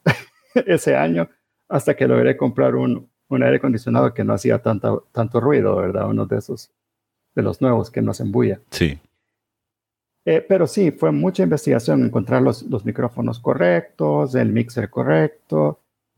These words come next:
Speaker 1: el post-procesamiento que hay que darle al, una vez has terminado, ¿verdad? De, para, para limpiar un poco el, el, el ruido. Eh, en el caso mío, que el podcast, somos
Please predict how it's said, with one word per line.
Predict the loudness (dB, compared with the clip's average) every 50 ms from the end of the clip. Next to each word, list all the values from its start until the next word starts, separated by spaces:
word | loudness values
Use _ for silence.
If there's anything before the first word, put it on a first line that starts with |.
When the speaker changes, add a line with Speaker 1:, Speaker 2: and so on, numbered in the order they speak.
| _ -4
Speaker 1:
el | 0 0 2 2 2 0 -2 -4 _ _ _ _ _ _
post-procesamiento | 0 0 0 0 -4 -10 _ -6 -6 -4 -4 -6 -4 -2 0 2 2 2 2 0 -2 -2
que | -2 -2
hay | -2 0
que | 0 0
darle | 2 2 2 2 2 0
al, | 0 -2 -6 -10 -20 _ _
una | -4 -2 0 2
vez | 2 0 0
has | -2 -4 -6
terminado, | -4 -4 -2 -2 0 0 0 0 2 2 0 0 -4 -6 _ _ _ _ _ _ _ _ _ _ _ _ _
¿verdad? | -4 -2 0 2 2 2 2 2
De, | 0 -2
para, | -2 -2 0 0 2 2 2 0 0 -2 -4 -6 -8 -14 _ _ _ _ _ _
para | -2 -2 0 0
limpiar | -2 -2 -4 -4 -2 0 2 2 2 0
un | -2 -2
poco | -2 -4 -2 0 -2 -2
el, | -2 -2 -2
el, | -4 -4 -2 -4 -4
el | -4 -4 -2
ruido. | 0 0 2 2 2 2 0 -2 -4 _ _ _ _ _ _ _ _ _ _ _ _ _ _ _ _ _
Eh, | 0 2 2 4 4 4 2 2 0 0 -4 -6 -12 _ -4
en | -2 2 2
el | 2 2 0
caso | 0 -2 -2 0 -2 -2
mío, | 0 2 2 2 2 0 0
que | 0 0 2 2
el | 0 0
podcast, | 0 0 0 0 0 -2 -4 -6 -6 -8 -12 -20 _
somos | _ -6 -4 -2 -2 -4